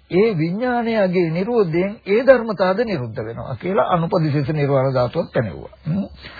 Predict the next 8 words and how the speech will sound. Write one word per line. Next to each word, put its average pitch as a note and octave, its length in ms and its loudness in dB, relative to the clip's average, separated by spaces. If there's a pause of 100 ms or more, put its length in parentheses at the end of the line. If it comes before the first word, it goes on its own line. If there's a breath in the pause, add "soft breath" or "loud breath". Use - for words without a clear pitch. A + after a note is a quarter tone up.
(220 loud breath)
දැන් F3 200 6
මෙතන D#3+ 340 0 (180)
මේ D#3+ 220 -2
ගාථාව D#3+ 560 2
තුළ F#3 220 -2
සෝපදිශේෂ E3 720 -2
නිබ්බාන F3 400 -2
සහ E3 120 -2